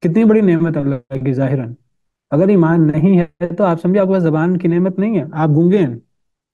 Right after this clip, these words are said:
अगर अल्लाह ने आपको <clears throat> आंखें दी हैं, जो कितनी बड़ी नेमत है, लेकिन ईमान नहीं है, तो आप समझिए आपके पास आंखें नहीं हैं, आप अंधे हैं। और अगर अल्लाह ने आपको इंसान बनाया है और अगर आप मुसलमान नहीं हैं, तो आप,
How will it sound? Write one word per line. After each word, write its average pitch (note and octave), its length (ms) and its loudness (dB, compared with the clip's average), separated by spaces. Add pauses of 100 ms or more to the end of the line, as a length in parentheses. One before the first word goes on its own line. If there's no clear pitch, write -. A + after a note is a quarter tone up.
(340)
अगर D3 180 -2
अल्लाह D#3 200 0
ने D#3+ 100 2
आपको D#3 440 -4 (960)
<clears throat> F3+ 280 -4
आंखें D#3+ 480 -2
दी F3+ 180 2
हैं, D3+ 100 2
जो C#3+ 80 -2
कितनी E3+ 220 -4
बड़ी F3+ 200 2
नेमत E3 360 0
है, A2+ 100 -8 (1080)
लेकिन C#3+ 220 0
ईमान C#3+ 360 0
नहीं D#3 300 2
है, A#2+ 120 -4
तो B2 80 -8
आप C#3 160 -4
समझिए D#3 240 -2
आपके D#3 180 -2
पास D3+ 160 -6
आंखें C3+ 300 -4
नहीं D#3+ 320 0
हैं, C3+ 120 -6
आप C#3+ 260 -8 (420)
अंधे F3 260 4
हैं। A#2+ 340 -4 (1800)
और D#3+ 80 0
अगर E3+ 140 2
अल्लाह F3 180 4
ने F#3 60 4
आपको F3+ 340 0
इंसान F3 440 0
बनाया C#3 420 -2
है C3 240 -6
और C#3+ 80 -4
अगर D#3 140 2
आप D#3 100 2
मुसलमान F3 500 2
नहीं E3+ 240 2
हैं, D#3+ 100 0
तो E3 80 -2
आप, D3+ 140 -4